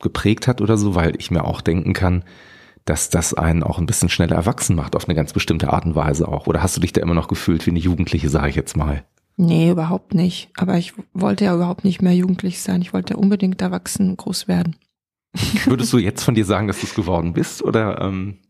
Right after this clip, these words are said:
Speaker 1: ist das so?
Speaker 2: Nee, also
Speaker 1: <laughs>
Speaker 2: jetzt, äh, mit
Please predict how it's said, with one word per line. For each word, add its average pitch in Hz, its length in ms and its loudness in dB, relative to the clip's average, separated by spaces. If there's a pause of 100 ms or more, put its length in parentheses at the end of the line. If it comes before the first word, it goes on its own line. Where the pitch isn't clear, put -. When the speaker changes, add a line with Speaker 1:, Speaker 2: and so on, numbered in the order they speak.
Speaker 1:
ist - 200 -12
das 117 100 0
so? 98 160 2
Speaker 2:
Nee, 196 440 4
also 190 280 2
Speaker 1:
<laughs> - 0 -
Speaker 2:
jetzt, 190 480 0
äh, 175 440 0
mit 190 400 -2